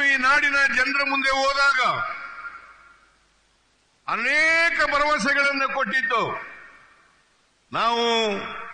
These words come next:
ಪರಮೇಶ್ವರ್ ಅವರ ಅಧ್ಯಕ್ಷತೆಯಲ್ಲಿ ಒಂದು ಸಮಿತಿಯನ್ನ ರಚನೆ ಮಾಡಿದ್ದು. ಅವರು ಮ್ಯಾನಿಫೆಸ್ಟೋವನ್ನ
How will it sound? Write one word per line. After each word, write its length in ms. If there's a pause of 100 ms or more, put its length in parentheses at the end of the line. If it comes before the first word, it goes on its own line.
(1800)
ಪರಮೇಶ್ವರ್ 560
ಅವರ 240
ಅಧ್ಯಕ್ಷತೆಯಲ್ಲಿ 760
ಒಂದು 220 (540)
ಸಮಿತಿಯನ್ನ 520 (100)
ರಚನೆ 240
ಮಾಡಿದ್ದು. 520 (1400)
ಅವರು 380 (1600)
ಮ್ಯಾನಿಫೆಸ್ಟೋವನ್ನ 840